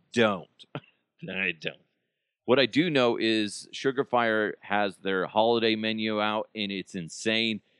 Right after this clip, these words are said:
You gotta get your orders in by Wednesday. That's this Wednesday, December twentieth. And you can get a whole smoked turkey with gravy. You can get a whole smoked beef tenderloin with horseradish cream sauce and a jus.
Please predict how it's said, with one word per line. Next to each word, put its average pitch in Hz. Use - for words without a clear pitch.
You 92
gotta 123
get 127
your 120
orders 120
in 127
by 107
Wednesday. 95
That's 117
this 127
Wednesday, 101
December 113
twentieth. 139
And 107
you 110
can 113
get 107
a 101
whole 113
smoked 104
turkey 135
with 90
gravy. 117
You 139
can 123
get 98
a 90
whole 117
smoked -
beef 98
tenderloin 139
with 101
horseradish 123
cream 139
sauce 143
and 104
a 101
jus. 117